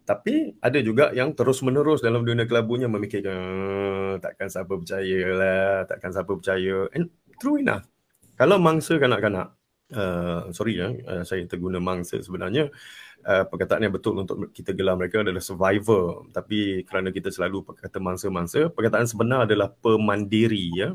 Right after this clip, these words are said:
pengganti, uh, uh, mangsa ni. Tapi bagi tujuan malam ni, saya guna mangsa tu,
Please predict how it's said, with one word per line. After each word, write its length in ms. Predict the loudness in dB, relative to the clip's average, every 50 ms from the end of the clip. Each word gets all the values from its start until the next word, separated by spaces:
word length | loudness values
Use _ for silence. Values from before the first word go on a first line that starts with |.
| -8 -8
pengganti, 560 | -8 -4 -4 -4 -4 -6 -8 -12 -12 -12 -10 -8 -6
uh, 480 | -4 -4 -4 -4 -6 -6 -6 -8 -8 -8
uh, 160 | -8 -8 -6
mangsa 400 | -6 -6 -8 -8 -10 -10 -10 -10
ni. 80 | -10 -8
Tapi 240 | -8 -6 -4 -2
bagi 240 | 0 2 4 2 2
tujuan 480 | 2 0 0 4 6 6 6 6 4 0 -6 -12 -18 -20 -20 -20 -10 _
malam 320 | 4 6 8 8 8 6
ni, 320 | 4 2 2 2 2 0 0
saya 240 | 2 2 4 4
guna 160 | 4 4 2 4
mangsa 400 | 4 2 2 2 2 0 2 2
tu, 240 | 2 2 2 0